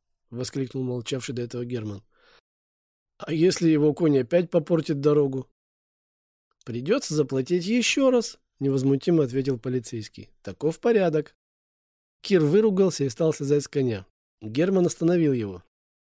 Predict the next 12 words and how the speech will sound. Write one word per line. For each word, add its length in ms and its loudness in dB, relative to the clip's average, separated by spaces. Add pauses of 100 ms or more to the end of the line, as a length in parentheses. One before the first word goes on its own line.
(200)
"Давай 340 -10
я 160 -12
съезжу. 500 -18
Побудь 300 -4
здесь". 380 -14 (600)
"Нет", 580 2 (300)
вмешался 500 -4
дотошный 420 -6
полицейский. 720 -8 (320)
"Платить 560 2
должен 380 4
нарушитель". 760 4